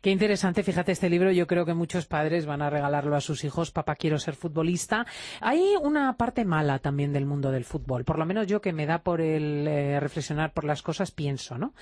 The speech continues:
Es un mundo terriblemente materialista y muy corrupto.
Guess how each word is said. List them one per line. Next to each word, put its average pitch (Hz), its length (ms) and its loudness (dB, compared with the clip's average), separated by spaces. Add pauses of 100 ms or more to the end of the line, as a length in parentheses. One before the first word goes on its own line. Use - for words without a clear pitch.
(220)
Es 170 160 -2
un 208 80 0
mundo 214 500 2
terriblemente 214 540 0
materialista 202 840 -2
y 190 100 0
muy 180 160 0
corrupto. 175 520 -4